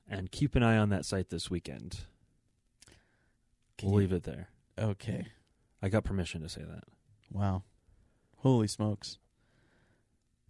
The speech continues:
Speaker 1: Yeah.
Speaker 2: Yeah. All right. So
Speaker 1: So subscribe to The Athletic.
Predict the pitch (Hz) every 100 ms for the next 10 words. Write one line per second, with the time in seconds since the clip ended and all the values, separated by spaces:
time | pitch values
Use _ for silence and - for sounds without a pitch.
0 | _ - 85 - _ _ 104 101 98 -
1 | _ _ _ _ _ _ - 127 131 123
2 | - - 151 151 151 147 131 104 101 -
3 | 101 95 110 107 104 92 87 -